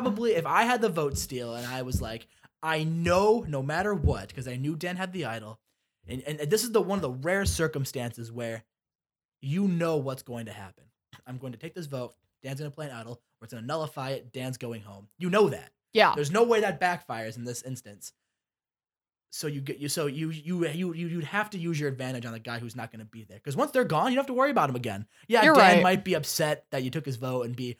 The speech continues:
Speaker 1: a little bitter on jury, but who gives a fuck? It's Dan. You know what I mean?
Speaker 2: <laughs>
Speaker 1: Like, but Allison is a smart player who's still in the game. You know what I mean?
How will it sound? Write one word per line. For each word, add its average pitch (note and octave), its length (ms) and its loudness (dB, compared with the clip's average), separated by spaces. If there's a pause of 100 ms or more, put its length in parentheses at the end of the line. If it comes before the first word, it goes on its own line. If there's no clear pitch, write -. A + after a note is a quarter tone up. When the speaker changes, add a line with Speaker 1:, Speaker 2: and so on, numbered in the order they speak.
(160)
Speaker 1:
a C3+ 100 -4
little C#3 280 2
bitter C3 320 -4
on B2+ 180 -6
jury, A2+ 320 -6
but B2 160 -4
who G#3 100 0
gives F3+ 180 2
a B2+ 60 2
fuck? G#2+ 300 -4
It's B2+ 140 -6
Dan. A#2 360 -2 (180)
You G#3 100 10
know G#3+ 120 12
what A#3 160 12
I D#4+ 100 12
mean? A#3 80 12
Speaker 2:
<laughs> C#4 180 10
Speaker 1:
Like, G3+ 400 4 (400)
but F3 280 2 (280)
Allison G3+ 680 2
is D3+ 80 -4
a A#2+ 60 -6
smart F3 380 0 (260)
player F3+ 380 0 (180)
who's D#3 180 2
still G#3+ 260 0
in G3+ 60 0
the E3 80 0
game. A#2 480 -8
You B2+ 100 -14
know C3+ 80 -4
what D3 100 -2
I - 40 -2
mean? D3+ 240 0